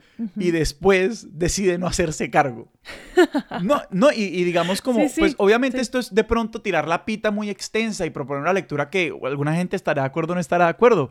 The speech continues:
Speaker 1: Mm.
Speaker 2: pero no deja de ser interesante en pensar en las reivindicaciones poscoloniales como esta especie de criatura,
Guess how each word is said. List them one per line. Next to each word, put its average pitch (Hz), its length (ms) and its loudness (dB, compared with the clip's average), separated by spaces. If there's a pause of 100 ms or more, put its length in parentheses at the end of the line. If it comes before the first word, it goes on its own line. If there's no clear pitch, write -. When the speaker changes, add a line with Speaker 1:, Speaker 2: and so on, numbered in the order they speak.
Speaker 1:
Mm. 208 240 -8
Speaker 2:
pero 202 180 2
no 180 140 2
deja 196 180 -2
de 226 100 -2
ser 160 140 -4
interesante 160 580 -4
en 175 100 -6
pensar 165 320 -4
en 147 100 -4
las 185 120 -2
reivindicaciones 147 880 -6
poscoloniales 143 1000 -2 (260)
como 175 180 0
esta 165 160 -4
especie 202 380 2
de 202 100 4
criatura, 151 680 2